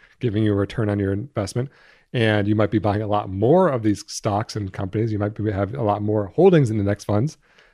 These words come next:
Back when I was poor, paying myself thirty-six thousand dollars a year, living just above the poverty line in San Diego, you know, I had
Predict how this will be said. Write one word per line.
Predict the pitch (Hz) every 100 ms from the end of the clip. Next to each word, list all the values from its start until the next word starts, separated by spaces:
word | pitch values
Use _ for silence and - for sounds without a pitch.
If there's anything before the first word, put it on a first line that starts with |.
| -
Back | 110 -
when | 110
I | 104 101
was | 95
poor, | - - 113 117
paying | 113 120
myself | 107 104 104 98 -
thirty-six | _ 127 107 - 104
thousand | 113 107 113
dollars | 104 101 95
a |
year, | 127 160 147
living | 123 113 107
just | 165 -
above | 131 117
the | 110
poverty | - 123 117 110
line | 110 107
in | 107
San | - 107
Diego, | 107 147 131 139 - _ _ -
you | 156
know, |
I | 135
had | 120 110 110